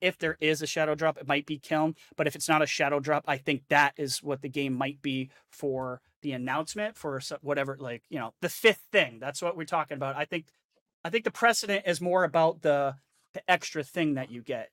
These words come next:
and what com-, what comes next after the four things that we know about.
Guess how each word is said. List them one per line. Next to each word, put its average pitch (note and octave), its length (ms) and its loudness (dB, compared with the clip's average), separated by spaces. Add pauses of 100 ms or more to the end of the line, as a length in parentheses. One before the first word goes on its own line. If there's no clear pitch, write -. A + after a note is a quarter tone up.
and B2 200 -12
what D3 200 -2
com-, D#3 240 -4
what D3 160 -4
comes C#3+ 300 -6
next D3+ 260 -4
after C3+ 300 -4
the B2 80 -8
four C#3+ 360 -2
things C3+ 280 -6
that B2+ 100 -4
we B2 80 -10
know C3 160 -4
about. E3+ 340 2